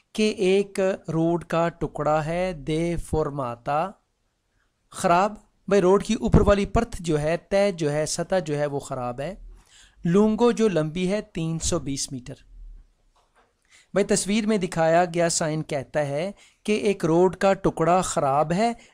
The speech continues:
जिसकी लंबाई तीन सौ बीस मीटर है। तो दोस्तों, ये साइन दिखा के वो ये वाला सवाल करता है जो कि फाल्सो है। भाई, फाल्सो कैसे होता है? देखिए,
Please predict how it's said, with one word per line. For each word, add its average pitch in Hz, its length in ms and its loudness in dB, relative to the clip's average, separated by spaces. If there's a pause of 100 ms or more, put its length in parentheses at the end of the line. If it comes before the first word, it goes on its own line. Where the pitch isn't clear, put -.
(120)
जिसकी 185 340 0
लंबाई 160 480 2
तीन 165 340 -2
सौ 170 220 -2
बीस 135 320 -6
मीटर 127 260 -12
है। 120 180 -16 (520)
तो 202 100 4
दोस्तों, 226 280 4
ये 214 160 0
साइन 185 340 2
दिखा 151 420 0
के 165 440 -6 (320)
वो 156 140 0
ये 151 260 0
वाला 143 240 2
सवाल 135 380 -4
करता 139 340 -2
है 175 160 -2
जो 135 200 -6
कि 156 140 -6
फाल्सो 127 420 -6
है। 131 160 -10 (1400)
भाई, 226 100 2
फाल्सो 220 380 0
कैसे 185 300 -4
होता 147 260 -6
है? 165 300 -8 (520)
देखिए, 233 320 0